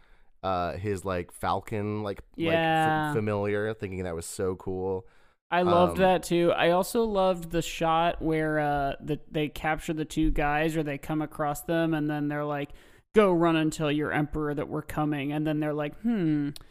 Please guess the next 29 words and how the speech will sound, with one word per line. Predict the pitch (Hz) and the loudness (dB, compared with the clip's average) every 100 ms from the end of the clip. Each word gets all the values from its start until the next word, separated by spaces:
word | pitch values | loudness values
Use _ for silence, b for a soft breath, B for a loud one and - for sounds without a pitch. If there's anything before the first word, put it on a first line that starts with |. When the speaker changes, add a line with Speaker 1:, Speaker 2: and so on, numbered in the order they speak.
| B B B - | B B B -2
Speaker 2:
how | 269 | 2
many | 269 214 | 2 2
messengers | 196 185 165 151 147 | 2 0 -2 0 0
does | 160 147 | 0 -2
it | 131 | -4
take | - 156 - | -4 -6 -4
to | |
get | 147 151 | -2 -2
a | 147 | 0
message | 147 143 - 135 | -2 -2 -6 -10
to | - | -10
the | 143 143 | -6 -4
emperor?" | 143 143 139 101 117 143 - | -4 -6 -8 -8 -8 -10 -6
And | 151 | -4
then | 151 | 0
the | 151 | 0
one | 151 151 | 0 0
guy | 151 | 2
Speaker 1:
Yeah. | 101 85 85 - | 0 0 -4 -6
Speaker 2:
knocks | - 175 170 180 - | 0 4 4 4 0
his | 175 | -4
arrow | - 156 160 160 | -2 0 2 4
and | 165 | 2
Speaker 1:
One. | 165 | 2
Speaker 2:
pulls | 170 165 | 2 4
it | 156 | 2
back | 160 151 | 2 0
and | 156 | 0
goes, | 147 127 | 0 -2